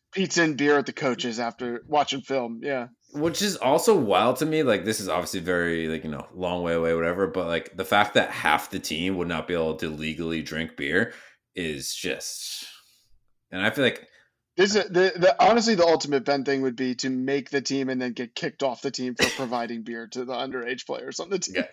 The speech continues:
Speaker 2: Yeah. <laughs> It's literally, I was thinking, I was like, "Yeah, can I not just, like, bring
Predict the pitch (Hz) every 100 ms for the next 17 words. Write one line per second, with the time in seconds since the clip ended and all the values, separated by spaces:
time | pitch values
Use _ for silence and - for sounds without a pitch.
0 | _ - - _ - - - - - -
1 | 277 196 - 139 190 190 151 147 156 147
2 | 113 165 339 - - 120 139 139 156 156
3 | 151 120 - 98 110 110 107 104